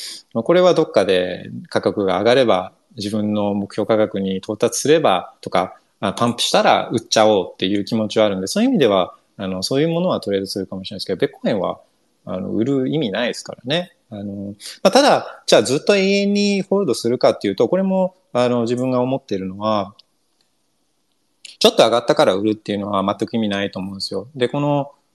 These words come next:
ちょっと上がるっていう金額感っていうのは人によって違うと思うんですけど、まあ、例えば、あの、一万円ちょっと増えたから、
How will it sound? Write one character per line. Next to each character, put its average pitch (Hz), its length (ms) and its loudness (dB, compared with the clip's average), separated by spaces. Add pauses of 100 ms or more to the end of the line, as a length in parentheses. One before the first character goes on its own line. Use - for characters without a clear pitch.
ち 180 80 2
ょ - 20 6
っ - 40 -2
と 117 80 6
上 113 40 8
が 117 140 4
る 123 60 4
っ 123 40 0
て 123 260 2
い 123 320 4
う 123 160 -2 (200)
金 131 160 -4
額 139 160 0
感 95 160 -2
っ - 20 -16
て - 80 -8
い 95 40 -2
う - 20 -4
の 92 60 -6
は - 20 -8
人 - 180 -4
に 110 80 0
よ 110 100 0
っ 110 60 -8
て - 80 -2
違 110 160 0 (100)
う 107 60 2
と - 80 -6
思 98 160 -4
う 95 40 -8
ん - 20 -10
で 95 80 -12
す - 80 -4
け 151 80 0
ど、 170 320 0 (200)
ま 107 100 0
あ、 - 200 0
例 214 60 6
え 196 40 4
ば、 107 360 4 (280)
あ 104 160 -2
の、 98 360 -2
一 165 180 0
万 190 260 2
円 214 120 0
ち - 80 0
ょ - 20 4
っ 190 60 -6
と - 80 -2
増 117 160 0
え 120 60 2
た 98 100 -2
か 95 140 -6
ら、 98 220 -2